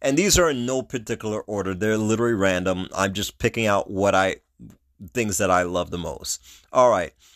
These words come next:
So the, the show Two and a Half Men, um, starring Jon Cryer, um, and, well, it, it was Jon Cryer and then, um, uh, oh my God, I'm,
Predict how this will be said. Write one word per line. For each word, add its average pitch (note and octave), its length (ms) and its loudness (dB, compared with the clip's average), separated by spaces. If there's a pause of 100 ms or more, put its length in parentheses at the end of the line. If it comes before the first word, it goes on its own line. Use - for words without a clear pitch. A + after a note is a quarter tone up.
(180)
So B2+ 640 -2 (840)
the, B2+ 680 2 (100)
the C3 160 -2
show G#3+ 380 2
Two - 300 -4
and F#3 100 0
a D#3 40 0
Half C#3+ 380 0
Men, F2 480 -4 (680)
um, G#2+ 380 2
starring A#2+ 360 2
Jon A#2 260 2
Cryer, G2+ 580 0 (420)
um, F#2+ 640 -2 (140)
and, F#2+ 400 -2
well, F#2+ 340 0 (300)
it, G#2+ 240 -6
it - 60 -8
was G2+ 240 -2
Jon A#2+ 340 2
Cryer G#2+ 460 0
and G2 300 -6
then, G2 180 -4
um, F2+ 680 -4 (800)
uh, F2 440 0
oh F#2+ 140 -4
my D#2 160 -6
God, F2 240 -2
I'm, E2+ 180 -4